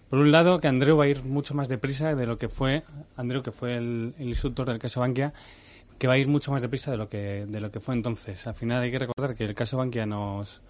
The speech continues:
nos tragamos cinco años, y yo creo que esto, pues por los nuevos plazos de, después de la reforma penal y demás, yo creo que su intención es cumplir con una investigación rápida de unos dos años, dos años y medio. Y luego otra de las cosas que se ve en los autos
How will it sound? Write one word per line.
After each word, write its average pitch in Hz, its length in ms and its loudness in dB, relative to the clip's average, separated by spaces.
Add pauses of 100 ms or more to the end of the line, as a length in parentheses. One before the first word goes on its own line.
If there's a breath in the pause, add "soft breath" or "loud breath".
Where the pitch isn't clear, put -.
(540 loud breath)
nos 113 180 -6
tragamos 113 380 -2
cinco 123 260 0
años, 127 380 -2 (600 loud breath)
y 131 60 -4
yo 135 140 0
creo 151 220 2
que 113 340 -4 (120)
esto, 139 300 -2
pues 113 140 -6
por 104 140 -10
los 98 140 -6
nuevos 120 220 -4
plazos 113 520 -2
de, 107 360 -4
después 107 280 -10
de 113 60 -6
la 107 100 -4
reforma 110 400 -6
penal 113 240 -4
y 110 40 -4
demás, 123 400 -4 (520 loud breath)
yo 120 120 -6
creo 123 180 -4
que 110 280 -2
su - 160 -6
intención 120 420 -2
es 127 100 -8
cumplir 131 480 0 (600 soft breath)
con 123 120 -4
una 127 80 0
investigación 123 520 -2
rápida 131 280 0
de 127 40 0
unos 107 300 -4
dos 127 220 0
años, 135 400 -2
dos 120 180 -6
años 113 200 -4
y 104 40 -8
medio. 98 300 -6 (280 loud breath)
Y 139 60 -2
luego 143 160 6
otra 160 120 2
de 160 60 4
las 156 140 2
cosas 151 240 -2
que 135 120 -4
se 135 120 -4
ve 147 100 4
en 131 80 2
los 117 160 -4
autos 135 680 -2